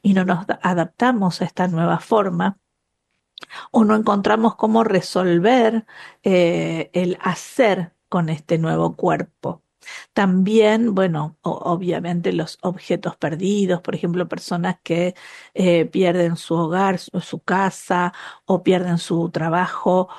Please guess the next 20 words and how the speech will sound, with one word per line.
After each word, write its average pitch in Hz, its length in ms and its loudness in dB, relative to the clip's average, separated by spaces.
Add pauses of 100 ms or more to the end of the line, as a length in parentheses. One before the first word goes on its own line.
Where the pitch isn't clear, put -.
(280)
o 175 180 0
pierden, 165 800 0
eh, 147 440 -2 (1400)
eh, 180 240 2
cosas 180 460 -2
que, 156 600 0
que 165 140 0
signi-, 165 420 -2
eh, 170 200 0
objetos 196 600 -2 (380)
que, 170 460 2
que 170 120 -4
significan 196 680 0
valor, 175 580 2
valor 175 500 0
sobre 180 260 -4
todo 208 360 0 (340)
emocional. 180 1040 0 (720)
Eh, 185 420 4
también 202 720 2